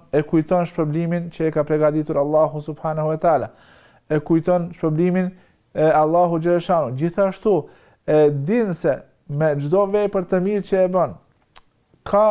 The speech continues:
çfarë pret tek Allahu për shpërblimin. Gjithashtu edhe atëherë kur shmanget edhe largohet nga ndonjë vepër, e cila është vepër e ndaluar, atë e bën për hir të Allahu xhaleshanu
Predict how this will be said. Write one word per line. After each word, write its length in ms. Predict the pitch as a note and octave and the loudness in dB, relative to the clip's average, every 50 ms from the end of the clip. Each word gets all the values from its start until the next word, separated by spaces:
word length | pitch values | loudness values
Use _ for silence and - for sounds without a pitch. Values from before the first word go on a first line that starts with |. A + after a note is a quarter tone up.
| F#3+ - | 0 -2
çfarë 380 | - - - G#3 G3 F#3 F3 - | -6 -4 0 0 2 2 0 -2
pret 300 | - A3 B3+ B3+ B3+ - - | -2 0 0 0 -2 -4 -6
tek 180 | F#3+ F3 E3 F3 D#3+ | -6 -4 -2 0 0
Allahu 360 | D#3+ E3 E3+ E3+ D#3+ E3 D#3 | 2 2 0 0 0 -2 -4
për 160 | - D#3 D3+ | -4 -6 -6
shpërblimin. 340 | - - D#3+ D#3+ C#3 G#2+ F2 - _ - - - _ _ - | -6 -10 -10 -10 -10 -12 -12 -14 _ -20 -20 -20 _ _ -2
Gjithashtu 420 | D#3+ F3+ F#3 G#3 G#3 G3+ G#3 A3 G#3+ | 0 2 4 4 2 2 2 2 4
edhe 140 | G#3 F#3+ | 4 4
atëherë 300 | F#3 F#3 A3 A3 A3 G#3 G3+ - | 2 2 0 0 0 0 0 0
kur 220 | G3+ F#3 F3 E3+ - _ - - | 0 0 0 -4 -8 _ -20 -20
shmanget 640 | - - F3+ G#3+ B3 B3+ A#3+ G3 E3+ C#3 - - | -10 -4 -2 0 0 0 0 0 -2 -2 -2 -2
edhe 160 | D3 D3+ D#3+ E3 | 0 0 2 2
largohet 440 | F3 E3+ E3 E3 F#3+ A3+ B3 A#3+ A#3 | 2 2 2 2 2 2 2 2 0
nga 120 | A3+ A3+ A3+ | -2 -2 -2
ndonjë 280 | A3+ A3+ A3+ A3+ A3 A3 | -2 -2 0 0 2 2
vepër, 380 | A#3 A3+ G#3 - - C#3 B2+ - - - - _ _ _ | 2 2 2 0 -2 -4 -6 -6 -12 -20 -20 _ _ _
e 120 | - D#3+ D#3 - | -4 -4 -4 -2
cila 240 | - G#3 G#3 G3+ F#3+ | 0 2 2 2 2
është 140 | E3 E3 F#3 | 2 2 2
vepër 320 | A3 A#3 A3+ A3+ A3+ A3 | 2 2 2 2 0 0
e 60 | G#3+ | 2
ndaluar, 500 | G#3 G#3+ A3 A#3 C4+ C4 A#3 G3+ D#3+ C3+ - - _ _ _ _ _ _ | 2 0 2 2 2 2 2 2 2 0 -4 -12 _ _ _ _ _ _
atë 400 | D3 D#3+ D#3+ - - A#3+ A#3+ A#3 | -2 -2 -2 2 2 2 4 4
e 60 | A3 G3+ | 2 0
bën 180 | A3+ A#3 G#3+ G3+ - | -2 -2 -4 -4 -4
për 120 | G3 F#3+ F3 | -4 -4 -2
hir 240 | - B3+ C#4 C#4 A3+ | -2 -2 -2 -2 0
të 120 | - A#3 G#3+ | 0 2 2
Allahu 420 | G3+ G3 G3 G3 F#3+ F3 E3 E3 D3+ | 2 4 4 4 2 2 0 -2 -4
xhaleshanu 560 | D3+ D3+ D3 C#3+ C3+ - C#3+ G#2+ F#2+ F2+ | -4 -4 -4 -4 -4 -6 -10 -10 -10 -14